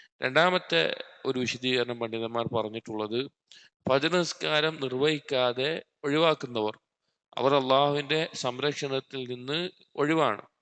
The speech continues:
അത് നിസ്കാരം പാഴാക്കുന്നവർ അള്ളാഹുവിന്റെ സംരക്ഷണത്തിൽ നിന്ന് ഒഴിവാണ്.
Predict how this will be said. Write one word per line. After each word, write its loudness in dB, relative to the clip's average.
അത് -2
നിസ്കാരം -2
പാഴാക്കുന്നവർ -2
അള്ളാഹുവിന്റെ 0
സംരക്ഷണത്തിൽ -6
നിന്ന് 0
ഒഴിവാണ്. 4